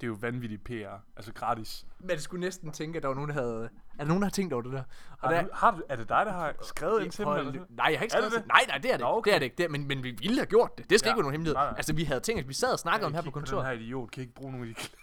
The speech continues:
Speaker 2: Vi havde, vi havde fundet en her på kontoret, der
Speaker 1: Ja.
Speaker 2: skulle skrive ind til Natholdet, sådan
Speaker 1: Ja.
Speaker 2: at du, og tippe det. Hvad hedder det? Så det var, at,
Speaker 1: Nå,
Speaker 2: at vi var
Speaker 1: ja.
Speaker 2: sikre på. Men så skete det af sig selv.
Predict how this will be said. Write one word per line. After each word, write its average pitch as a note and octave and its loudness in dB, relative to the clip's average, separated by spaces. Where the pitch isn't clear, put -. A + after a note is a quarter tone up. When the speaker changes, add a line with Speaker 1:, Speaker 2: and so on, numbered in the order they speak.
Speaker 2:
Vi D#3 -2
havde, E3 0
vi D#3 0
havde D#3 -2
fundet A#3 0
en E3+ -2
her E3+ 0
på - -8
kontoret, D3+ -2
der D#3+ -2
Speaker 1:
Ja. D3 0
Speaker 2:
skulle B2+ -2
skrive A3+ -4
ind F3 -4
til - -2
Natholdet, F3+ 4
sådan F3+ -2
Speaker 1:
Ja. D3+ 2
Speaker 2:
at - -4
du, E3+ 0
og - -4
tippe - -6
det. A#2 -8
Hvad D3+ 2
hedder D3 2
det? C3+ -4
Så D#3 -4
det D3+ -2
var, E3+ 8
at, D3+ 6
Speaker 1:
Nå, D3+ -6
Speaker 2:
at C#3 -4
vi C#3 -2
var C#3+ 0
Speaker 1:
ja. C3+ -2
Speaker 2:
sikre E3 -4
på. - -20
Men E3 0
så A#3 0
skete B3+ -4
det G#3+ -4
af E3+ -2
sig E3+ -6
selv. C4+ -2